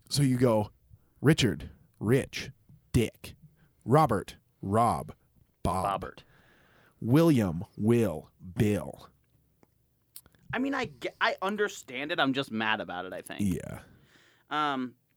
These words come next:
Speaker 2: Zane, I had an interesting discussion over th-, this week, uh, regarding kale.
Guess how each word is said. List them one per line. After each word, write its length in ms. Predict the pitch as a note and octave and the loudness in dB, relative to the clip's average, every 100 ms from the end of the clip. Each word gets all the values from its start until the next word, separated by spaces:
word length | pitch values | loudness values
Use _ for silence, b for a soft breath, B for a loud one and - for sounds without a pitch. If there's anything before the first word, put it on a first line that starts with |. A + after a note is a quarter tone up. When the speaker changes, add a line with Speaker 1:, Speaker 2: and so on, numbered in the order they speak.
| - - - - - - - _ _ - | -20 -20 -20 -20 -20 -20 -20 _ _ -16
Speaker 2:
Zane, 220 | C3+ C3+ | -8 -6
I 80 | C3 | -6
had 140 | D3 | -6
an 100 | B2+ | -6
interesting 380 | A2+ A2+ - G#2+ | -8 -10 -12 -12
discussion 640 | G2+ - A2 - G2 G2+ - - - _ _ - - A#2 | -10 -10 -10 -8 -8 -10 -16 -20 -20 _ _ -6 -2 -2
over 260 | G2+ F#2+ | -2 -4
th-, 200 | - G2+ - G#2 | -6 -16 -20 -20
this 380 | G2 G2+ G2 | -10 -8 -8
week, 440 | G2 G2 F#2 - _ B B B B B B - | -8 -6 -8 -12 _ B B B B B B -8
uh, 160 | G2 E2+ | -4 -4
regarding 460 | F#2 A2 A2 G#2+ | 0 0 2 2
kale. 500 | - - G#2+ D2 - | 0 -2 -2 -2 -8